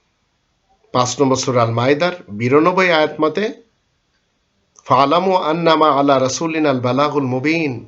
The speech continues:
তাহলে জেনে রাখবে আমার রাসূলের দায়িত্ব হচ্ছে পরিষ্কারভাবে পৌঁছে দেওয়া। পঁচিশ নম্বর সূরা আল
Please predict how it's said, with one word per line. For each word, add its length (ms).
তাহলে 300
জেনে 280
রাখবে 300
আমার 260
রাসূলের 400
দায়িত্ব 400
হচ্ছে 160
পরিষ্কারভাবে 640
পৌঁছে 280
দেওয়া। 260
পঁচিশ 360
নম্বর 220
সূরা 200
আল 100